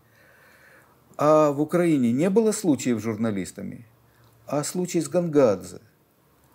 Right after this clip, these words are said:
А с закрытием других газет? Вот. Всё это бывает, э, либо в странах, где есть диктатор прежде всего, или человек, стремящийся к диктатуре,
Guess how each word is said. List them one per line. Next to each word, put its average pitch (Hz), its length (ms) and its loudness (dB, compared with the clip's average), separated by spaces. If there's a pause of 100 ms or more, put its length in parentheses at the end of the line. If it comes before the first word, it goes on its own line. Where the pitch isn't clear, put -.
(340)
А 143 140 0
с 143 60 -2
закрытием 185 580 0
других 170 420 -2
газет? 107 500 -2 (840)
Вот. 113 360 -10
Всё 175 400 0
это 180 300 0
бывает, 151 640 4
э, 139 580 0 (100)
либо 147 420 2
в - 60 -6
странах, 135 580 0
где 127 260 0
есть 120 260 0
диктатор 120 500 -2
прежде 160 400 -4
всего, 175 480 -6 (500)
или 139 180 2
человек, 156 320 2
стремящийся 131 800 2
к 131 80 -10
диктатуре, 160 720 -6